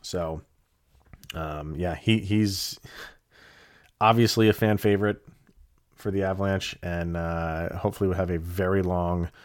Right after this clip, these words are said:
successful career. And the interesting thing with him is not only did he win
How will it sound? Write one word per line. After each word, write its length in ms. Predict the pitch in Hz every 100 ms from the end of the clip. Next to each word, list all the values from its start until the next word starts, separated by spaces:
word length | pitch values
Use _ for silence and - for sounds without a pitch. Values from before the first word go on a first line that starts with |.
| -
successful 540 | - - - 101 - 90
career. 680 | - 101 87 87 78 80 -
And 180 | 98 90
the 80 |
interesting 400 | 104 113 127 110
thing 140 | 104 95
with 100 | 85
him 260 | 101 98
is 280 | 90 85 82
not 180 | 90 127
only 180 | 196 151
did 180 | 110 98
he 360 | 101 90 87 - - - - _ _ -
win 680 | 101 95 110 98 92 92